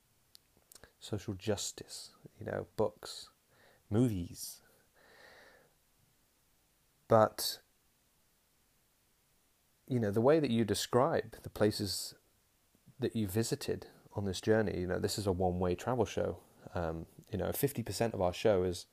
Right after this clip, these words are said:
is a travel show, effectively. Um, but if you could imagine both of us on the road together, you imagine I'm with you right now, and we've, we've just spent time in Tlaxcala.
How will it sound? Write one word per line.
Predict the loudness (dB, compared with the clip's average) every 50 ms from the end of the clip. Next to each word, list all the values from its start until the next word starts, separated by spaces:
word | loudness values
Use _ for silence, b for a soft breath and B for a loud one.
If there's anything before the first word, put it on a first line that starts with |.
| _ _
is | -8 -6
a | -6
travel | 0 2 2 2 2 0
show, | -2 -2 -2 -2
effectively. | -2 -4 -4 -6 -6 -8 -10 -10 -10 -12 -12 B B B B B B B B B B B B B B B B B B B B B B 0
Um, | 2 4 4 4 2 0 -2 -6 -10 -16 _ _ _ _ -20 _ _ _ _ -20 -20 _ _
but | 6 6 6 6 4 0 -6 -10 -10 _ _ _ _ _ _ _ _ _ _
if | -6 -4 -2 -2
you | 0
could | 0 2 2
imagine | 2 4 4 4 2 2 2 0 0 0 -2 -4 0 _
both | 6 6 8 6
of | 2 2 6
us | 6 6 6 4 -2 -4
on | -2 -2 0
the | 2
road | 4 6 6 6 4
together, | 2 0 0 0 0 0 -4 -8 -10 -10 -8
you | -6 -2 0
imagine | 0 0 0 0 -2
I'm | 0 0 0
with | 0 -2 -2
you | -2 0
right | 0 0 0
now, | 0 0 0 -2 -4 -6 -10 -12 -18 _ -8
and | -8 -6 -4
we've, | -4 -4 -6 -6 -10 -16 -10
we've | -8 -6 -6 -6 -8
just | -8 -8 -8
spent | -4 -4 -4 -4 -4
time | -6 -6 -4 -4 -4 -4 -4
in | -4 -6 -6 -8 b b b b b b b b b b b b b b b b b b b b b _
Tlaxcala. | -8 -8 -6 -6 -6 -8 -6 -6 -6 -4 -2 -2 -4 -4 -6